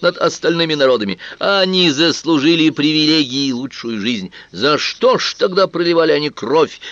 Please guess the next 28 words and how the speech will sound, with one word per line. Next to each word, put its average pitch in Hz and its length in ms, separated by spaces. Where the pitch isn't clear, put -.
и 139 100
приносили 139 480
жертвы?» 110 400
«За 131 340
лучшую 190 680
и 104 200
более 156 420
справедливую 151 920
жизнь 101 400
для 110 220
всего 117 420
мира», 110 320
с - 60
необычайной 165 640
серьёзностью 117 800
произнёс 101 460
Устига, 104 520
почувствовав, 123 680
как 123 200
сотни - 560
людей 131 480
с - 200
надеждой 147 760
обратили 139 480
к - 120
нему 117 120
свои 107 260
взоры. 98 320